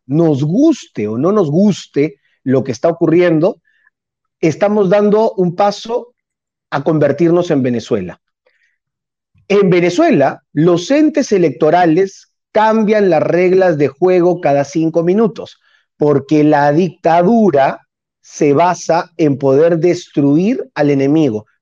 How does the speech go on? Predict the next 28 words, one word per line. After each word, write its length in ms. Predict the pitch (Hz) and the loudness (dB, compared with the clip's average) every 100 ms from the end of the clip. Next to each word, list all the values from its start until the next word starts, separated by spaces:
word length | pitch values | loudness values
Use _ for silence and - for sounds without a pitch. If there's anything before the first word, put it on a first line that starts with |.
| - | -2
flexibilizando 1120 | 170 147 - 160 147 147 147 139 233 277 240 | 0 0 -4 -2 0 0 -2 -2 -2 0 0
las 180 | 185 156 | 0 0
normas 480 | 175 185 175 226 - _ _ - | 0 0 0 -2 -6 _ _ -4
y 100 | 151 | -2
utilizándolas 920 | 151 160 156 - 202 196 214 240 - - | 0 0 0 0 0 0 0 -2 -6 -6
a 200 | 147 - | -4 -2
favor 560 | 165 170 196 262 - _ _ _ _ | 0 2 2 0 -4 _ _ _ _
de 520 | 131 127 185 220 233 - | -10 0 2 2 0 -2
la 140 | 135 | -2
dictadura 640 | 147 175 285 311 262 359 - | 0 0 0 2 0 -2 -4
y 160 | 196 190 | -2 0
en 160 | 170 | 0
contra 500 | 180 185 185 180 185 | 0 0 0 0 2
de 120 | 160 | 2
la 120 | 131 123 | 2 0
oposición. 640 | 110 117 120 - 107 92 _ _ _ _ - | -2 -4 -4 -2 -4 -4 _ _ _ _ -6
A 100 | 127 | -2
mí 120 | 196 | 0
me 100 | 247 | 0
sorprende, 560 | 226 190 220 240 208 165 | 0 -2 0 0 0 0
por 180 | 147 | 0
eso, 300 | 180 170 196 | 0 0 0
y 160 | 175 135 | 0 0
antes 300 | 151 180 190 | -2 -2 0
de 60 | 170 | -2
entrar 240 | 143 170 | 0 0
al 140 | 180 175 | 0 0
fondo 520 | 185 180 170 180 | 0 0 0 -2